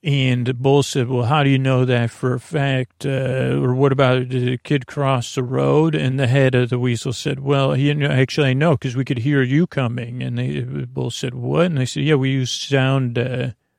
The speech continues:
uh, we, we, we, we monitor all the sound in the area. So at the tunnel, we know if the gates went up or somebody touched the gates, we can hear the road,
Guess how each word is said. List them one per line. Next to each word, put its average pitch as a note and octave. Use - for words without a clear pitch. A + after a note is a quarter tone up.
uh, B2+
we, C3+
we, C3+
we, B2+
we C3
monitor C3
all B2+
the B2
sound C3
in A2+
the A#2
area. B2
So B2+
at B2
the C3+
tunnel, C#3
we B2+
know C3
if A#2+
the D3
gates C3
went C3
up B2+
or C3
somebody A#2+
touched -
the C3
gates, C3
we C3
can C3
hear C3
the B2
road, B2+